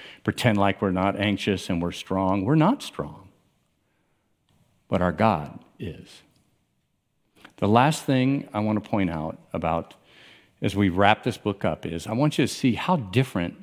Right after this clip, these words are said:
Acts ends from the Gospel of Luke. Do you remember? We, we, before, if you weren't with us, we went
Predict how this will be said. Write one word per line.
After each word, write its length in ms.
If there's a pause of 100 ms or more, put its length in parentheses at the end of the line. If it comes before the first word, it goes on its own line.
(240)
Acts 500
ends 340
from 460 (500)
the 220 (140)
Gospel 420
of 120
Luke. 260
Do 80
you 40
remember? 440 (600)
We, 200
we, 380
before, 440
if 200
you 100
weren't 340
with 160
us, 220
we 100
went 280